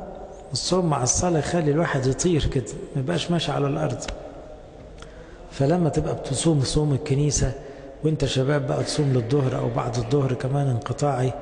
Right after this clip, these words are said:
وتصلي كده قداسات كتير، تلاقي نفسك مخك نظيف وقلبك نظيف وطبعًا جسدك نظيف،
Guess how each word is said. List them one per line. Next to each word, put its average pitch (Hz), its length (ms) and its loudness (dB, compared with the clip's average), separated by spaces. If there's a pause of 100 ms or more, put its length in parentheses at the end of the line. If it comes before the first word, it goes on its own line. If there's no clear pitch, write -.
(480)
وتصلي 147 480 2
كده 139 380 2
قداسات 135 500 0
كتير، 151 480 0 (920)
تلاقي 165 280 2
نفسك 165 480 0 (440)
مخك 175 360 0
نظيف 170 340 2
وقلبك 165 400 2
نظيف 160 380 2
وطبعًا 139 500 2
جسدك 131 540 0
نظيف، 160 420 -2